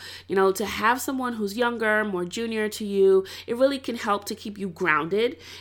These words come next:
It helps to keep you aware of what's going on. It helps to give you a totally different perspective and remind you of how far you've come in your career. So, you know, it's really important that you have a newcomer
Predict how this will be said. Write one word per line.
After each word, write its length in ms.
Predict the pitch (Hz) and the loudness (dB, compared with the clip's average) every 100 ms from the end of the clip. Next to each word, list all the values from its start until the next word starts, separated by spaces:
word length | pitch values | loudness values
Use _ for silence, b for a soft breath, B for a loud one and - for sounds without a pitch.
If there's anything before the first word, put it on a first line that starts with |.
| - | -10
It 100 | 185 | -6
helps 280 | 185 185 | -4 -4
to 80 | - | -6
keep 280 | 190 185 165 | -8 -10 -2
you 140 | 180 | 2
aware 640 | 175 170 180 165 160 220 294 B | 2 0 -4 -2 -2 -2 -4 B
of 160 | 180 175 | -8 -2
what's 180 | 180 - | -2 -2
going 320 | 165 165 180 | -6 -6 -6
on. 380 | 165 170 202 - | -2 0 0 -2
It 100 | 180 | -6
helps 240 | 190 180 | -6 -8
to 80 | 196 | -8
give 280 | 160 190 170 | -2 -2 -2
you 260 | 180 180 - | -4 -4 -4
a 40 | - | -14
totally 800 | - - 277 302 302 277 262 254 B B 175 | -16 -6 -2 0 0 0 -2 -4 B B -2
different 460 | 165 220 - 226 214 | 6 6 6 -4 -4
perspective 760 | 202 - - 180 - 165 170 | -6 -4 0 0 2 -2 0
and 160 | - 196 | 0 0
remind 560 | 185 190 185 240 453 214 | 0 2 6 6 4 0
you 380 | 156 165 170 - B B | 2 2 2 -2 B B
of 100 | 180 | -6
how 200 | - 196 | 4 4
far 300 | 196 190 175 | 4 2 4
you've 320 | 180 185 330 359 | 4 6 6 4
come 460 | 180 147 143 170 - b b | -4 -2 -4 -8 -14 b b
in 140 | 185 196 | 2 4
your 240 | 196 196 | 6 6
career. 560 | 202 190 151 65 - - B B | 4 -4 -6 -6 -8 -10 B B
So, 540 | B - 196 185 185 - B | B 2 6 6 4 -2 B
you 120 | 196 | 2
know, 280 | 190 180 - | 4 4 4
it's 180 | 202 202 | 2 2
really 400 | 180 208 233 240 | 0 0 2 2
important 460 | 214 214 214 - 180 | -2 -4 -4 -4 -4
that 80 | - | -6
you 100 | 196 | -6
have 300 | 185 185 185 | -2 -2 0
a 60 | |
newcomer 680 | 185 196 - 180 160 160 160 | 0 -2 -4 -8 -4 -4 -4